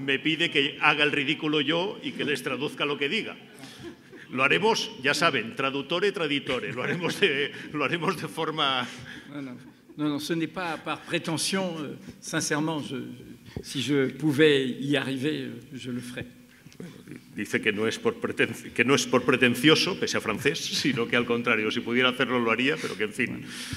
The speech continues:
Speaker 2: voilà. Je voudrais d'abord dire, moi, comment dire, mon émotion, ma joie, euh, mon honneur de, euh, fêter ici le deuxième anniversaire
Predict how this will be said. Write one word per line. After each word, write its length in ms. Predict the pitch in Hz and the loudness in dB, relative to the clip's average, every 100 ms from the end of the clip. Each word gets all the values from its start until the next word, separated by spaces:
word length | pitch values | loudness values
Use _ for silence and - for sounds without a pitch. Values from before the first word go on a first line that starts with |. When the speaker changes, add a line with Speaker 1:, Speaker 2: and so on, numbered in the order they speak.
| - - | -10 -10
Speaker 2:
voilà. 200 | 135 - | -8 -8
Je 140 | 131 160 | -4 0
voudrais 300 | 190 170 170 | 0 0 -2
d'abord 360 | 170 175 147 | -2 -2 -6
dire, 240 | 135 185 160 | -4 -4 -2
moi, 320 | 151 139 123 - - - - - | -2 -4 -6 -12 -20 -20 -20 -8
comment 240 | 139 143 | -4 -2
dire, 140 | 135 | 0
mon 200 | 143 147 165 | 0 2 2
émotion, 520 | 175 160 - 190 220 - - - - - - - - | 2 2 0 0 -2 -8 -14 -14 -16 -16 -20 -20 -10
ma 200 | 123 143 | -4 -2
joie, 460 | 113 123 156 196 165 | -2 -2 0 0 -2
euh, 120 | 123 110 - - - 131 | -6 -10 -16 -20 -18 -10
mon 180 | 143 | -4
honneur 400 | 147 143 170 175 | -2 -2 -2 -2
de, 380 | 139 127 131 127 120 - - - - - _ 110 | -6 -10 -10 -10 -12 -16 -20 -20 -20 -20 _ -18
euh, 180 | - 82 | -18 -16
fêter 500 | - 147 143 160 151 | -2 -2 0 0 2
ici 380 | 127 - 160 151 | -2 -4 -2 0
le 380 | 131 127 120 123 123 | 0 0 -2 -6 -2
deuxième 380 | 147 120 147 | 0 2 2
anniversaire 720 | 139 139 131 127 - 151 139 | 2 0 0 -4 -4 -4 -6